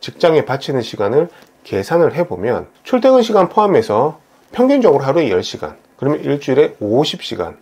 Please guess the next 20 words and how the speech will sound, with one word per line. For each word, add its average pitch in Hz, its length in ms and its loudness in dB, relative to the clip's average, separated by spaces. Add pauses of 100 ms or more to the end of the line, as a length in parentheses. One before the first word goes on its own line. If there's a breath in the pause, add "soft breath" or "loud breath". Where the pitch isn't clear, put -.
(120)
한 131 200 -6
달에는, 135 480 0
네, 92 260 -8
이백 107 280 -4
시간, 113 400 -8 (260)
일 131 160 -2
년이면 143 420 2 (460 loud breath)
이천사백 180 1040 -4
시간을 156 540 -2 (220)
투입하는 165 720 -6
것이거든요. 104 580 -8 (320)
직장은 180 480 4
이천사백 185 580 0
시간 185 240 0
투입해서 139 560 0
오천만 143 580 -2
원 120 100 -2
연봉을 104 360 0
버는 127 260 -4
것인데 98 600 -2